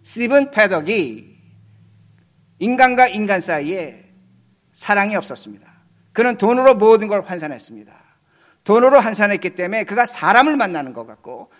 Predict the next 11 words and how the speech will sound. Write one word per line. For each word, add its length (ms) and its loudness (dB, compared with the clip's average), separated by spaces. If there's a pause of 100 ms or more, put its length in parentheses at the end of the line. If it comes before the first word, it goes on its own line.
사람을 440 4
사랑하는 380 -2
것 120 -8
같지만 440 -8 (180)
사람이 440 2
아니라는 420 -6
겁니다. 400 -20 (320)
이시라는 520 -2
겁니다. 360 -20 (140)
사물이라는 680 0
겁니다. 380 -16